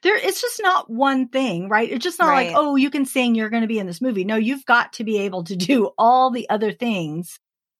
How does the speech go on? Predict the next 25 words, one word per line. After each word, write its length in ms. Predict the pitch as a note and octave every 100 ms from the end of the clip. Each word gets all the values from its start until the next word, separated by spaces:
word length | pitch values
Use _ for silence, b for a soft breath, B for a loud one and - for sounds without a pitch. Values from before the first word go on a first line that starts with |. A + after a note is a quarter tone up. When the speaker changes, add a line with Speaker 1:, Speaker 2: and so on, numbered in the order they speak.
| _ _
Speaker 1:
to 100 | -
make 240 | A3 G#3 G3+
this 220 | G#3+ -
movie 300 | G3 F#3 E3+
a 60 | D#3+
success. 680 | F#3+ E3+ - F3 D3+ - -
And 380 | G#3+ G3+ G3 - _ _ -
I, 580 | A#3 C4 D4+ E4 E4 - -
she's 300 | - C4 A#3
twenty 420 | - C#4+ C#4+ B3+
now, 240 | G3 D#3+ D#3+
I 120 | E3
believe. 340 | F3 E3 E3+ F#3
I 60 |
think 160 | F3+ B3
she 140 | C4
was 100 | A#3+ A#3+
Speaker 2:
Mm-hmm. 80 | C4
Speaker 1:
cast 380 | G#3 G3 G3+
when 120 | G3+ E3
she 160 | G3+
was 160 | F3+ E3+
seventeen. 840 | F#3+ E3+ E3+ - A3+ F#3+ E3+ E3+ _ -
Speaker 2:
Yep. 160 | F#3+ _ _ _ _ _ -
Speaker 1:
I 420 | A3+ A#3+ B3+ B3